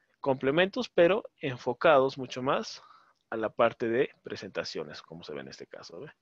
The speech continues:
Hay una variación que se da referente a los complementos que me muestra inicialmente los complementos de documentos, por ejemplo.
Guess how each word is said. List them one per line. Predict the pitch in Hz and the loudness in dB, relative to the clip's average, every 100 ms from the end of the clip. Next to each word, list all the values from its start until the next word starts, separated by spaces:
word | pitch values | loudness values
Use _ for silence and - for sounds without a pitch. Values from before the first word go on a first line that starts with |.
| _ | _
Hay | 120 135 | -8 -2
una | 127 | 4
variación | 110 104 98 139 127 | 4 4 0 -4 -6
que | 95 | -8
se | - | -6
da | 104 139 - _ - - _ _ _ _ _ _ _ - | -4 -4 -8 _ -20 -20 _ _ _ _ _ _ _ -8
referente | 127 127 127 135 | -6 0 0 2
a | 127 | 0
los | 120 | 0
complementos | 117 117 120 123 139 | -6 -6 -6 -4 -6
que | - | -8
me | 123 113 | -8 -4
muestra | 120 - - 175 - _ - _ | -6 -4 -4 -6 -8 _ -20 _
inicialmente | 202 135 127 - 127 127 127 127 | -12 -8 -4 0 0 0 -4 -4
los | 127 - | -6 -6
complementos | 113 113 113 117 113 120 | -12 -10 -8 -8 -8 -8
de | 123 139 151 - _ _ _ _ - | -4 -4 -6 -16 _ _ _ _ -16
documentos, | - - 104 87 80 - - | -14 -12 -10 -10 -10 -18 -18
por | - | -18
ejemplo. | - - _ - | -18 -20 _ -20